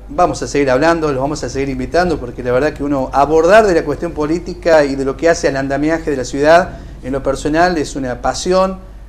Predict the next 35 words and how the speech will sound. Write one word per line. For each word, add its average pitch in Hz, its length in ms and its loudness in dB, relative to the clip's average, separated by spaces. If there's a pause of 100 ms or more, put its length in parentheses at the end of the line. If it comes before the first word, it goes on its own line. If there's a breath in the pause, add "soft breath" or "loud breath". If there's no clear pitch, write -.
(140)
Eh, 120 340 -4
me 143 120 -2
gusta 170 360 2
esto 135 380 0
de 120 80 -8
poder 139 340 -2
conversar 135 560 -2
y, 120 260 -6
eh, 135 80 -6
plantear 170 460 2
temas 196 280 -2
que, 131 240 -6 (600 soft breath)
que 262 80 -2
hacen 185 220 2
a 160 40 0
la 156 100 2
vida 180 220 4
de 151 60 2
la 135 100 0
gente, 113 400 -8 (120)
ni 156 120 -2
más 185 240 -2
ni 160 120 -2
menos 165 240 -2
que 147 100 -8
a - 20 -6
la 131 60 -2
vida 131 140 0
de 120 60 -2
la 117 60 -6
gente. 113 280 -10
Así 147 180 -8
que 147 140 -4
muchas 170 320 0
gracias 196 420 0